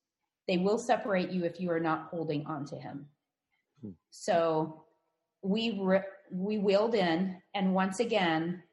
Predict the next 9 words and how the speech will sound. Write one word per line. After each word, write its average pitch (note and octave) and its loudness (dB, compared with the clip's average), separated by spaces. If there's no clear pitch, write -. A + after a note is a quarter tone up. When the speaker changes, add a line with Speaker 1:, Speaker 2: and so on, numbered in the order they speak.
Speaker 1:
<laughs> - -14
I, A#3 4
I A3+ 0
turned A#3 0
to - -2
every G3+ 2
single G#3+ -2
team G#3 -6
member, E3+ -2